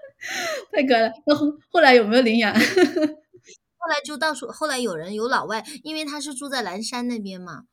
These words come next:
Speaker 2: 我说：“你那两只猪运到我这也是个问题啊，对吧？”蓝山那里有当地人领养了，因为很多人都想要，刚开始，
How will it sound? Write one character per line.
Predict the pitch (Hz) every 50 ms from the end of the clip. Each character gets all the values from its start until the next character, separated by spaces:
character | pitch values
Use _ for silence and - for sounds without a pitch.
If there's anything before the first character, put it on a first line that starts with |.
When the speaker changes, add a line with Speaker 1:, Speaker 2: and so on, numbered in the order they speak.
| _ _ _ _ _ _ _
Speaker 2:
我 | - 240 254 262
说 | 381 392
：“你 | 349 294 285
那 | 330
两 | 349 311 240 220
只 | 220 233
猪 | 233 277 294
运 | 285 320 339 320
到 | 302 269
我 | 220 160 160
这 | 208 226
也 | 214 160 -
是 | - 190
个 | 196
问 | 208 247 240 214
题 | 196 - - -
啊， | - -
对 | - 151 151
吧？” | - - - - - -
蓝 | 208 247 269
山 | 262 311 294 285
那 | 285 269
里 | 247 240
有 | 214 165
当 | 147 - 185 196 208
地 | 220 214 196
人 | 165 175 175
领 | 165 156 165
养 | 175 151 135 139
了， | - -
因 | 240 262
为 | 269 269
很 | 262 - 214 175
多 | 208 240 254
人 | 247 226 220
都 | 226 233
想 | 233 - - - 175 185
要， | 208 202 175 -
刚 | - 185 185
开 | 180 180 165 175
始， | - - - 135